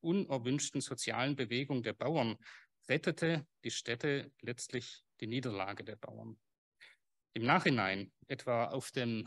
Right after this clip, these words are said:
äh, Speyerer Reichstag fünfzehnhundertsechsundzwanzig, bei dem eben der Bauernkrieg auch ein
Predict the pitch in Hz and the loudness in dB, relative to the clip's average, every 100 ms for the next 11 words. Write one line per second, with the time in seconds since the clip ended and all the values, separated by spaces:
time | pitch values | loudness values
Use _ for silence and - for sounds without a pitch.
0 | 117 120 113 104 - 113 147 151 131 139 | -6 -8 -8 -8 -8 -4 0 2 4 2
1 | - - 127 131 - _ - 123 - 107 | 2 2 4 2 -4 _ -6 -6 -4 -4
2 | - 151 - 143 - 131 143 117 - - | 0 0 2 0 2 0 0 -2 -6 -6
3 | 117 120 117 113 110 104 - - - _ | -4 -4 -4 -4 -4 -6 -8 -16 -20 _
4 | _ _ _ _ _ - 104 98 - 107 | _ _ _ _ _ -6 -2 -2 -2 -2
5 | 120 117 117 110 - 113 - 120 110 107 | -2 -2 -4 -6 -6 -8 -6 -6 -6 -8